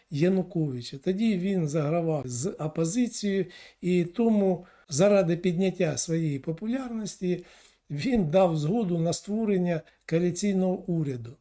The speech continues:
Але ж, е, після того, як зрозумів, що на його царські права, так же, як і партія регіонів, замахнулися і інші фракції парламенту, він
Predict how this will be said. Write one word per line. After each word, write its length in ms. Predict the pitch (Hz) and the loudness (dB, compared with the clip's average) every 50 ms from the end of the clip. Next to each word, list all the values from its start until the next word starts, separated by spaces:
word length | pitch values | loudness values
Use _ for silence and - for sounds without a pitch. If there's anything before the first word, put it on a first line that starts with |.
| _ _ _ _ | _ _ _ _
Але 240 | - 175 202 233 214 | 2 4 6 6 6
ж, 260 | 175 - - 190 190 | 4 2 0 0 2
е, 100 | 185 180 | 2 2
після 320 | 180 180 214 196 - 214 190 | 2 0 0 0 2 2 0
того, 480 | 196 - 240 226 214 170 165 175 175 | 0 2 2 2 4 4 4 4 2
як 360 | 170 170 190 190 185 170 160 - | 2 2 4 4 4 2 2 -2
зрозумів, 840 | 165 151 147 175 190 175 175 185 196 196 196 190 180 165 156 143 135 | -4 -2 0 2 2 2 2 2 2 2 2 2 2 2 2 0 -2
що 480 | 127 - - 175 170 170 165 160 143 - - _ _ _ | -6 -6 -4 -2 0 2 2 2 0 -2 -6 _ _ _
на 140 | - 156 180 | 0 2 4
його 340 | 196 196 185 196 208 185 160 | 4 6 6 4 4 4 2
царські 600 | 160 - - 190 185 170 143 123 - - - 151 | 2 2 4 4 4 4 2 0 -6 -6 -6 -6
права, 540 | 139 - 165 175 180 180 180 165 143 135 - - | -4 0 2 2 4 4 4 2 0 -2 -2 0
так 260 | 185 170 156 135 135 | 2 2 2 0 -2
же, 220 | 135 143 143 127 - _ _ - | -4 -4 -4 -6 -6 _ _ -4
як 220 | 151 156 175 165 196 | 0 0 0 2 2
і 60 | 190 | 0
партія 580 | - - 190 175 156 143 - - 170 160 165 | 2 4 4 4 4 2 0 0 2 2 4
регіонів, 600 | 160 175 165 151 170 185 175 165 156 147 147 143 135 | 4 4 2 2 4 4 4 4 2 0 0 -2 -2
замахнулися 840 | 135 165 175 175 170 165 - - 180 170 160 143 135 120 - 139 | -2 0 0 0 0 -2 -2 -2 -2 0 0 -2 -4 -6 -6 -8
і 260 | 139 - - 190 226 - | -8 -4 -4 -4 0 2
інші 400 | 247 285 320 294 - - 196 165 | 4 4 4 4 2 0 0 -2
фракції 720 | - - 165 185 175 151 139 - - - 160 156 143 135 - - - | -2 0 2 2 2 2 2 -4 -6 -2 -2 -2 -2 -2 -6 -6 0
парламенту, 720 | 165 170 185 180 170 160 147 135 127 127 123 117 - 160 | 2 2 4 4 4 4 2 0 -2 -6 -8 -6 -6 -4
він 340 | 147 175 226 254 247 208 185 | -2 0 2 2 2 2 0